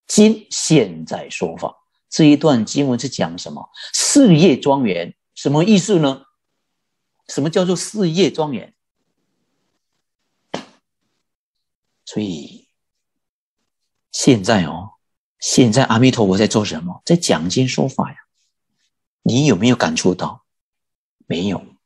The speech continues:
因为你心不清净嘛。如果你心清净，你就会感触到阿弥陀佛在跟你说法。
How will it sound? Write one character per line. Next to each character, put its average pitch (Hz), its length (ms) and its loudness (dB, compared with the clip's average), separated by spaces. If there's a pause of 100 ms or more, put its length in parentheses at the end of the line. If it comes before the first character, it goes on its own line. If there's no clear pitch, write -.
(1800)
因 139 100 4
为 147 120 4
你 101 100 4
心 131 260 2
不 135 80 0
清 135 320 0
净 117 220 -2
嘛。 - 120 -16 (1080)
如 - 140 2
果 208 120 2
你 120 120 4
心 165 200 4
清 160 280 0
净， 160 120 2
你 117 80 -2
就 135 120 -4
会 135 80 0
感 82 200 -12
触 104 160 -10
到 92 220 -6
阿 101 80 -16
弥 113 100 -6
陀 98 200 -8
佛 82 100 -8
在 98 140 -2
跟 95 120 -4
你 85 60 -4
说 82 240 -6
法。 - 260 -18